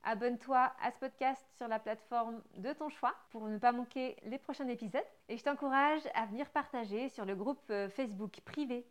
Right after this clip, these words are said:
de Rendez-vous pour soi, tes impressions, tes ressentis et ce que ce podcast t'a apporté,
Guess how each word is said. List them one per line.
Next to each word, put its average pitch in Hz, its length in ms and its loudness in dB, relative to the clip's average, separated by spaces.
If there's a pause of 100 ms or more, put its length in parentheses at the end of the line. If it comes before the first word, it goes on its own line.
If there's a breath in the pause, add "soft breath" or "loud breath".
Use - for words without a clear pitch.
de 208 80 -4
Rendez-vous 208 380 -2
pour 190 180 -12
soi, 185 260 -6 (120)
tes 277 180 -2
impressions, 240 580 -4 (240)
tes 277 160 2
ressentis 240 680 -4 (140)
et 208 260 -4
ce - 100 -20
que 233 100 -16
ce - 80 -20
podcast 247 400 -6
t'a 214 140 -4
apporté, 190 380 -10